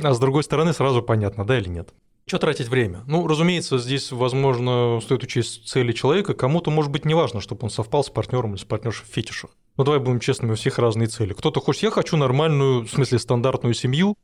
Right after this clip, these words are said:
Мне нужна там жена, чтобы мы родили здоровеньких детей, чтобы мы вон там вот жили. А с фетишем я решу как-нибудь сам параллельно». Окей, тоже вариант. Лишь бы человеку было хорошо и всем от этого неплохо. А кому-то хочется, чтобы это совпало.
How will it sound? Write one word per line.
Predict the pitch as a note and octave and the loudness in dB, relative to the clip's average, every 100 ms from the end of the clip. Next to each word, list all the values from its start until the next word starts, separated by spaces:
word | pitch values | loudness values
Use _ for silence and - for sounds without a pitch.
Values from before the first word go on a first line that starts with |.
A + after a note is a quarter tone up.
| - | -2
Мне | B2+ C3 | 2 4
нужна | B2 A#2 B2 | 4 4 4
там | A#2 A2 | 4 2
жена, | A2 B2 C3 A#2+ G#2 | 2 2 4 2 0
чтобы | - A2+ | -2 0
мы | A2+ | 4
родили | A#2 A#2 A#2 A2 | 2 2 2 2
здоровеньких | G#2 A#2 A#2+ A2+ A2 G#2+ | 2 2 4 2 0 -2
детей, | B2+ G#3 | -2 0
чтобы | F#3+ A2+ | 0 2
мы | A#2 | 2
вон | A#2 | 2
там | A2 A2 | 2 2
вот | A2+ | 2
жили. | B2+ G3 E3 - | 2 2 0 -2
А | A#2+ | -4
с | |
фетишем | - G3+ - | -2 -4 -2
я | A2+ A#2+ | 2 4
решу | A#2+ - F3+ C#3 | 4 2 0 0
как-нибудь | D3 - A#2 A2 | -4 -2 -2 -2
сам | C3+ B2+ | -2 0
параллельно». | A2 G#2+ G2+ D#2+ F#2 - - | 0 2 0 -4 -10 -18 -12
Окей, | - A#2+ - C3+ C3 | -4 -4 0 2 2
тоже | A#2+ C3 B2+ | 2 0 4
вариант. | A#2+ A#2 A2 A2 G#2 A2+ | 4 4 4 2 -2 -6
Лишь | A#2 B2 | -2 -2
бы | A#2 | -2
человеку | A2+ C3+ A2+ | -2 -2 -2
было | G#2+ G#2+ | -2 -2
хорошо | - A2+ - C3 | -2 -2 -2 -4
и | |
всем | G#2+ - G#2 | -4 -4 -4
от | G2+ | -4
этого | G#2+ A2+ G2 | -4 -4 -6
неплохо. | F#2 G2+ - A2 - - _ | -4 -6 -6 -10 -12 -20 _
А | C3 | -4
кому-то | B2+ D#3 B3 | 0 0 0
хочется, | G3+ D3 D#3 F#3+ - | 0 -2 -2 -4 -8
чтобы | - C3 C3 | -4 -2 0
это | C#3 | -2
совпало. | - A2 - G2+ F#2 E2+ | -2 -4 -4 -2 -2 -6